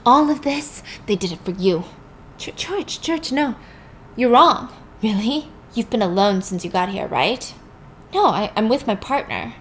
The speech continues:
"You've never worked with that partner, have you?" "No, but he's a U S Marshal." "Answer the question. Have you ever worked with him, have you?" "George, I know people. I trust this man."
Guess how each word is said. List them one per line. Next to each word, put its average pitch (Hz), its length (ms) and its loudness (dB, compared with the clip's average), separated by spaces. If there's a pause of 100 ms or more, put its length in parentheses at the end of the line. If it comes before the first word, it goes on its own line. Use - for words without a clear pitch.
(240)
"You've 220 100 -2
never 202 220 4
worked 233 260 2
with 196 100 -6
that 175 200 -4
partner, 180 300 -2
have 185 240 -2
you?" 294 200 -2 (460)
"No, 254 180 4
but 233 120 -2
he's 208 180 -2
a 202 140 -4
U - 20 4
S 233 180 0
Marshal." 226 400 -4 (840)
"Answer - 220 2
the - 80 2
question. 220 400 2
Have 208 120 -2
you 220 80 6
ever 196 120 0
worked 180 240 0
with 262 100 -6
him, 294 140 0
have 254 220 2
you?" 392 180 4 (540)
"George, 339 380 2 (100)
I 214 140 2
know 214 160 6
people. - 400 -6
I - 100 0
trust 262 340 -4
this 196 200 -10
man." 196 300 -8